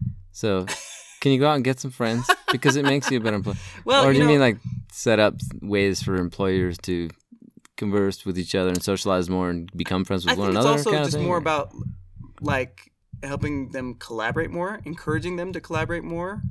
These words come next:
Speaker 1: Okay,
Speaker 2: Um,
Speaker 1: to kinda
Speaker 2: I, I,
Speaker 1: foster
Speaker 2: yeah, I mean,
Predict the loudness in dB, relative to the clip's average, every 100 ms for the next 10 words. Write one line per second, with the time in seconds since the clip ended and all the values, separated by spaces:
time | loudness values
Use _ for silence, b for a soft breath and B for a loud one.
0 | -8 -6 -2 0 -2 -4 -4 0 0 2
1 | 2 2 -2 -2 0 0 -2 -4 -4 0
2 | 0 0 -2 -2 -4